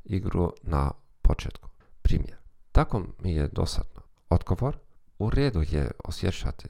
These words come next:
se dosadno s vremena na vrijeme.” I postavljate pojašnjavajuća pitanja. Zbog čega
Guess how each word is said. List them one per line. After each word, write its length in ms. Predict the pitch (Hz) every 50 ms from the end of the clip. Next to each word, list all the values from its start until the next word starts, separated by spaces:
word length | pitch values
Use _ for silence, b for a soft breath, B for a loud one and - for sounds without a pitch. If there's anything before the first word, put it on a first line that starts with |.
| - - -
se 320 | - - - 73 71 67 - -
dosadno 520 | - 78 - - - - - - 101 92 -
s 120 | 80 - 87
vremena 520 | 82 80 85 82 90 85 82 82 82 82 - -
na 120 | - 71
vrijeme.” 320 | 69 - - - - - - - - _ _ _ -
I 180 | - 147 180 - - - - _ _ - -
postavljate 800 | - - - - - 110 120 123 117 107 - - 123 131 147 147 - - _ - - _ _ -
pojašnjavajuća 1120 | - 98 95 87 85 80 - - - 104 104 110 101 85 76 76 - - - - 76 69 - - - - - - - _
pitanja. 400 | - - - - 110 - - - - - - - - -
Zbog 400 | 120 - - - 104 135 - - - -
čega 360 | - - 80 - - 85